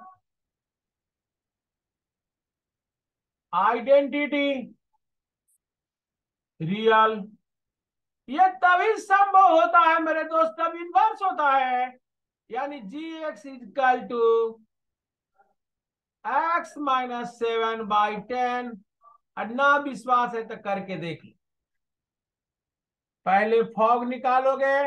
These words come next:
f of g x, यानी यहां पर टेन g x plus seven, g x के जगह पर x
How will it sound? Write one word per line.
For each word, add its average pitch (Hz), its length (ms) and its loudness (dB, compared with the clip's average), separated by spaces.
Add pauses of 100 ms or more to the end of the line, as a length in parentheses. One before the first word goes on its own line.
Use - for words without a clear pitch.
(1000)
f 277 360 -2 (140)
of 285 260 0
g 302 100 -10 (200)
x, 320 180 0 (1800)
यानी 220 340 -2
यहां 233 420 0
पर 247 260 0
टेन 254 400 -4 (1160)
g 240 200 -6 (100)
x 233 280 -6 (420)
plus 311 400 -2
seven, 320 480 4 (1400)
g 208 220 -8
x 226 120 -12
के 226 140 -8
जगह 226 340 -4
पर 226 160 -2 (100)
x 233 60 -12